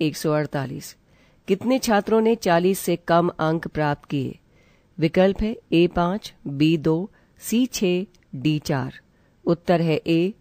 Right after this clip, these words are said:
पाँच। निर्देश प्रश्न एक सौ उनचास पचास के लिए। निम्नलिखित वृत्त आरेख तीन सौ साठ छात्रों की एक परीक्षा का परिणाम दर्शाता है।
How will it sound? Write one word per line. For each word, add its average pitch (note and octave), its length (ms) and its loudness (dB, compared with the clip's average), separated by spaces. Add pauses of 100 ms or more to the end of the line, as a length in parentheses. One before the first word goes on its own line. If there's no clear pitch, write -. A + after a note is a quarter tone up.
(140)
पाँच। D3 400 -2 (1800)
निर्देश G3 500 2
प्रश्न F3 400 0
एक - 280 -4
सौ D#3 200 -2
उनचास D#3 680 -2
पचास C#3+ 500 -6
के D3 140 -6
लिए। D#3 240 -8 (1160)
निम्नलिखित B3 580 2
वृत्त F#3+ 400 0
आरेख D#3 540 0
तीन E3+ 160 2
सौ F3 160 -2
साठ F#3 360 0
छात्रों F3 460 -2
की G3+ 260 0
एक E3+ 180 2
परीक्षा D#3 520 -2
का D#3 180 -2
परिणाम D3+ 520 -2
दर्शाता C#3 480 -6
है। C3+ 180 -8